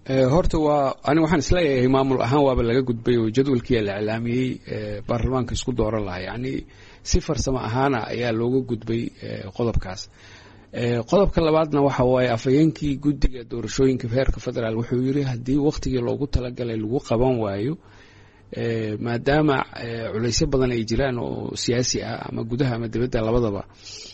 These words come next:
eh, waa ka gudbaynaa oo dee, dee ay ku, si rasmi ugu dhawaaqeen. Eh, farsamo ahaanna, eh, jadwal la dejiyey oo ba, yacni, processkii ama shaqadii inay soo, sii socotiyo baarlamaankii la dhaariyey, already waaba laga gudbayba.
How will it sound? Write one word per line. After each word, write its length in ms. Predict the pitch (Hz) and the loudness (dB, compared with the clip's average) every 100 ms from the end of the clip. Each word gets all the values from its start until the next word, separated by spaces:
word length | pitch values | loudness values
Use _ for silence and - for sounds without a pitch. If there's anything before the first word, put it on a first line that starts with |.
| - | -12
eh, 280 | 107 110 110 | -4 -2 0
waa 220 | 110 120 | 0 0
ka 120 | 120 160 | 2 2
gudbaynaa 580 | 139 123 117 110 120 120 | 0 -6 -4 -2 -2 -2
oo 100 | 120 | -2
dee, 180 | 123 117 | -2 -2
dee 120 | 120 | -2
ay 120 | 65 | -2
ku, 140 | - 190 | 0 -2
si 140 | - 160 | 0 2
rasmi 320 | 170 160 151 | 2 2 -4
ugu 140 | 123 | -2
dhawaaqeen. 520 | 127 113 110 - 113 101 - - - - - - - | -2 0 0 -2 -4 -6 -16 -20 -20 -20 -20 -20 -10
Eh, 440 | - 113 110 110 | -6 -4 -4 -4
farsamo 360 | - 143 151 143 | -4 -2 -2 -4
ahaanna, 480 | 127 151 180 170 143 127 - | -2 0 2 2 0 -2 -4
eh, 260 | - 120 117 | -6 -4 -2
jadwal 320 | 127 160 143 127 | 0 2 2 0
la 80 | |
dejiyey 560 | 120 123 117 127 135 143 | -2 -4 -4 -2 0 0
oo 220 | - - | -2 -4
ba, 120 | - - | -4 -6
yacni, 280 | - 110 120 | -4 -4 -6
processkii 640 | 117 123 117 147 - 135 131 | -6 -6 -2 -2 -2 -4 -4
ama 320 | 123 117 117 - - - | -4 -6 -8 -12 -20 -8
shaqadii 420 | - - 160 151 151 | -6 0 2 2 2
inay 140 | 147 | 0
soo, 220 | - 131 | 0 -4
sii 180 | 113 151 | -2 -2
socotiyo 360 | 131 139 127 139 | -2 -4 0 0
baarlamaankii 560 | 120 120 135 139 - | 0 0 0 -2 -2
la 120 | 120 107 | -4 -2
dhaariyey, 360 | 113 117 120 - | -2 0 -2 0
already 240 | 175 156 | 2 2
waaba 220 | 127 127 131 | 2 2 2
laga 160 | 143 | 2
gudbayba. 480 | 170 123 - 110 90 | 2 2 0 0 -6